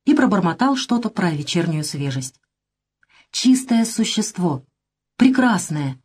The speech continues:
изнутри и снаружи", мечтал вслух Красицкий. "Она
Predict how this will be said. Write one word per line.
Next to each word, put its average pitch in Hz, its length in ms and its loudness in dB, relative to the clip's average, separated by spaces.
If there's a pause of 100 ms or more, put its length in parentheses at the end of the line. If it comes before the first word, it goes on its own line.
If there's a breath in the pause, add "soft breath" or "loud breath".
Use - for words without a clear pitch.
(100)
изнутри 240 540 6
и - 20 0
снаружи", 170 580 -2 (420 soft breath)
мечтал 262 440 2
вслух 180 400 -2
Красицкий. 143 720 -6 (520 soft breath)
"Она 180 560 2